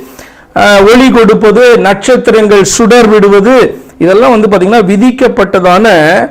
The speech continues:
ஆஹ், நியமம் அப்படின்னு நீங்க வைத்துக் கொள்வீங்கன்னு சொன்னா, அந்த விதிக்கு கட்டளை இடுவது வந்து பாத்தீங்கன்னா தேவனுடைய வார்த்தை. அடுத்தது யோபு முப்பத்தி ஆறாம் அதிகாரம் முப்பத்தி ரெண்டாவது வசனத்தில் இப்படி வாசிக்கிறோம்,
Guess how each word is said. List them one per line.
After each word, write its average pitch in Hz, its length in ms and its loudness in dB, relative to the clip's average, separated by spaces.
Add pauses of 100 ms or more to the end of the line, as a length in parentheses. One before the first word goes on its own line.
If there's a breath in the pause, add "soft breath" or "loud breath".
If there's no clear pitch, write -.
(320 loud breath)
ஆஹ், 170 680 2
நியமம் 196 760 0 (120)
அப்படின்னு 175 320 0
நீங்க 165 120 0
வைத்துக் 175 360 0
கொள்வீங்கன்னு 156 360 0
சொன்னா, 214 140 -2
அந்த 277 200 0
விதிக்கு 226 580 -2
கட்டளை 226 400 -4
இடுவது 170 280 -2
வந்து 160 160 -2
பாத்தீங்கன்னா 160 400 -4
தேவனுடைய 156 420 -2
வார்த்தை. 131 720 -4 (840)
அடுத்தது 165 360 0
யோபு 190 460 0 (360 loud breath)
முப்பத்தி 202 460 0
ஆறாம் 214 380 0
அதிகாரம் 190 600 0 (240 loud breath)
முப்பத்தி 220 380 0
ரெண்டாவது 226 400 2
வசனத்தில் 196 360 0
இப்படி 175 120 -2
வாசிக்கிறோம், 175 760 0